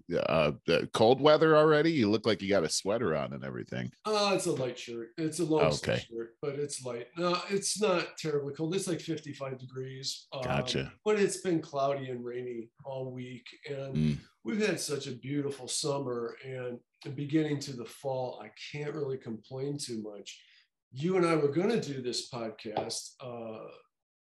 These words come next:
Speaker 2: six days ago.
Speaker 1: Right.
Speaker 2: And last Friday, we, uh, got our wires crossed with timing. And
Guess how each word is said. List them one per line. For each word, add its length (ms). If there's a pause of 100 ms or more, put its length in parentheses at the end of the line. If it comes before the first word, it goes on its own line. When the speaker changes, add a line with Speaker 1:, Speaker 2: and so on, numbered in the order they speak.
Speaker 2:
six 380
days 360
ago. 120 (480)
Speaker 1:
Right. 260 (140)
Speaker 2:
And 300 (120)
last 320
Friday, 480
we, 420
uh, 260 (200)
got 220
our 100
wires 380
crossed 360
with 160
timing. 520 (600)
And 440